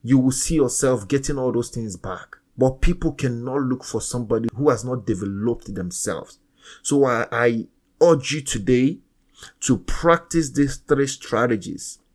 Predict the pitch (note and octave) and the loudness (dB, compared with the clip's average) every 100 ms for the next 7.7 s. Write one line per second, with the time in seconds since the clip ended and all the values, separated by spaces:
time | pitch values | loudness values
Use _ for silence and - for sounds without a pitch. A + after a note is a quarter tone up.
0 | _ _ _ _ _ _ _ _ F2+ - | _ _ _ _ _ _ _ _ -2 6
1 | D3+ D#3+ C3 C3+ - C3+ A2+ - - D3+ | 8 8 6 2 2 2 2 2 2 2
2 | - A#2+ G#2+ A#2+ G#2 - - - - A2 | 0 -4 -2 0 -2 -4 -16 -14 -6 -2
3 | A#2+ C#3+ G#2 A2 A2+ B2+ G#2 F#2 - F2+ | 2 2 2 -2 0 0 0 -4 -6 -4
4 | G2 - _ - - A2 B2 C#3+ A2+ - | -4 -6 _ -20 -10 -2 4 6 6 4
5 | C#3+ C#3 C3+ - - - - - A2 F2+ | 0 0 -2 -4 -4 -12 -12 -6 -4 2
6 | G#2+ E2+ _ _ _ _ _ _ - - | 0 0 _ _ _ _ _ _ -20 2
7 | D#3+ D#3+ - C3 - B2 G#2 | 4 4 2 0 4 2 2